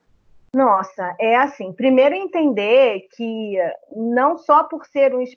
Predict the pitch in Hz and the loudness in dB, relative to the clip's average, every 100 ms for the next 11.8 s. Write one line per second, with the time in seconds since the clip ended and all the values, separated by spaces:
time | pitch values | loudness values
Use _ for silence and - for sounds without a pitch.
0 | _ 220 240 233 220 233 233 262 269 269 | _ -10 -8 -8 -12 -4 0 0 -2 -8
1 | 254 254 233 226 214 208 196 185 - 214 | -8 -8 -8 -8 -4 -2 -2 -4 -20 -10
2 | 254 247 _ 247 277 294 330 - 359 381 | -8 -8 _ -4 -2 0 -4 -8 -6 -4
3 | 381 381 - 214 226 220 214 202 196 190 | -6 -10 -12 -8 -4 -2 -2 -2 -6 -8
4 | 180 _ _ _ _ _ _ - 247 247 | -12 _ _ _ _ _ _ -8 -6 -4
5 | 277 311 294 320 262 247 339 330 330 320 | -2 0 2 2 0 0 -2 -2 -4 0
6 | 302 269 247 240 208 220 - 226 214 208 | -2 0 0 0 0 -8 -10 -4 -2 -2
7 | 208 202 202 202 269 269 262 226 208 185 | -2 -2 -2 -4 -8 -8 -4 -2 -2 -6
8 | 196 - 254 - - 220 202 196 202 196 | -10 -14 -14 -10 -4 -2 -2 -6 -8 -12
9 | - 208 226 214 214 - 226 - 262 208 | -8 -8 -8 -12 -14 -10 -10 -2 -2 0
10 | 196 190 196 202 220 247 226 226 214 220 | -2 -2 -6 -8 -10 -8 -6 -4 -2 -4
11 | 220 269 269 - 226 226 220 | -2 -4 -4 -6 -6 -2 -2